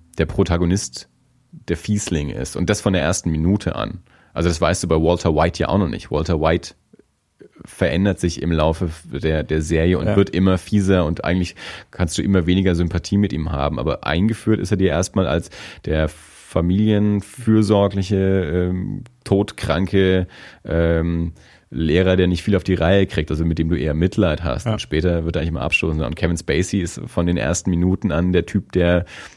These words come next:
Speaker 1: der, äh, von dem du sofort weißt, das ist kein Netter. Also, ne? Ja, also ich hab zehn Minuten gesehen und, und, ähm, das hat mir auf jeden Fall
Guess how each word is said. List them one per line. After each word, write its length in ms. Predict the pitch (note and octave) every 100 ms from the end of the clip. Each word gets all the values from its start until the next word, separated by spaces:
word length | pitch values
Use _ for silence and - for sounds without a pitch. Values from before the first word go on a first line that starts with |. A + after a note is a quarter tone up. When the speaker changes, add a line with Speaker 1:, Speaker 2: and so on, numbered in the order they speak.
| - -
Speaker 1:
der, 640 | D#2+ E2 D#2+ D2+ D2+ D#2
äh, 40 | C#2+
von 140 | F2+
dem 100 | F2+
du 60 | F2
sofort 360 | D#2+ F2 F2+
weißt, 380 | F2 E2+ E2+ - - - _ -
das 180 | E2+ F#2
ist 120 | -
kein 280 | - F2+ F2
Netter. 360 | A#2+ C2+ D#2+ - _ _ _ _ _ _ _ _ _ _ _ -
Also, 360 | E2+ D#2+ D#2 E2 - _ _ _ G#2
ne? 200 | F#2+ B2 B2 - - - - - _ _ _ _ _ _ _ _
Ja, 160 | F2+ F2+
also 120 | G2
ich 120 | G#2+ G#2
hab 120 | -
zehn 140 | G2
Minuten 240 | G2+ G2+ G2
gesehen 380 | F2 E2+ D#2+
und, 280 | D2 E2+ D#2+
und, 320 | - D#2+ -
ähm, 360 | D2+ D#2+ D#2 D#2+ - _
das 100 | -
hat 100 | -
mir 60 | D#2+
auf 80 | D#2+
jeden 120 | D#2+
Fall 200 | D#2 D#2